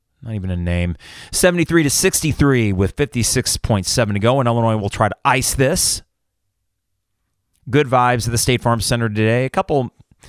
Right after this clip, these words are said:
moments of frustration, but overall, that's a, Tyler Wahl or not, a solid performance from Illinois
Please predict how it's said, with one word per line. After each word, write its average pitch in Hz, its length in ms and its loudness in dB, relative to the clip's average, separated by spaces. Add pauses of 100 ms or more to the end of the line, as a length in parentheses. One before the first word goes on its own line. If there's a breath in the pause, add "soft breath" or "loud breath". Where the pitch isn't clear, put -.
(240 loud breath)
moments 117 460 2
of 113 100 -4
frustration, 117 680 -2
but 110 160 0
overall, 113 420 2
that's - 280 -4
a, - 40 -6 (500)
Tyler 160 360 0
Wahl 117 280 4
or 123 100 0
not, 85 280 -6 (920)
a 120 40 2
solid 117 500 0
performance 107 440 -4
from 101 140 -4
Illinois 92 520 -2